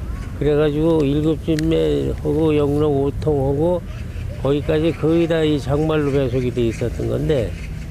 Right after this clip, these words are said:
이제 범위가 행정 범위가 커지니까 그게 이제 잘라져가지고 이제 농장 오통, 사통, 그리고 일급진매 이래가지고 이제 그쪽으로 따로 행정 관리를 했고 우리는 넌말, 장말 이렇게 해가지고 이 지역만 가지고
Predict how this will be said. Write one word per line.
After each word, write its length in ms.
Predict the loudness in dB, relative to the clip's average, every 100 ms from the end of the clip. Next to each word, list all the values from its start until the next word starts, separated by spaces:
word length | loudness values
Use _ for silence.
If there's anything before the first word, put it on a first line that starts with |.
| -10 -8 -8 -6 -2
이제 280 | 2 2 0 0
범위가 420 | 0 2 2 2
행정 340 | 2 0 0
범위가 380 | 0 2 2 0 -2
커지니까 480 | -2 -2 -2 0
그게 140 | 0 0
이제 180 | 0 -2
잘라져가지고 1000 | 0 0 0 0 0 0 -2 0 0 -2 -8 -12 -12 -12 -14 -8
이제 220 | -4 0 0
농장 440 | 2 2 2 2 2
오통, 440 | 0 0 0 0
사통, 600 | 0 0 0 -2 -2 -2 -4 -8 -8
그리고 200 | -2 0
일급진매 920 | 2 2 0 -2 -2 -2 0 2 0 -2 -6 -12 -12 -12 -14 -14 -6
이래가지고 500 | 0 2 2 0 0
이제 180 | 0 0
그쪽으로 480 | -2 -4 -2 -2 -2
따로 260 | 0 0 2
행정 340 | 2 0 0 0
관리를 400 | 0 0 0 0
했고 400 | -2 -2 -2 -2 -8 -14 -14 -16 -10 -2
우리는 260 | 0 2
넌말, 500 | 0 0 0 0 0
장말 420 | -2 -2 0 0 0
이렇게 280 | -2 -2
해가지고 360 | -2 -2 -2 -2
이 180 | -2 -2
지역만 420 | -4 -6 -4 -4
가지고 280 | -2 -4 -4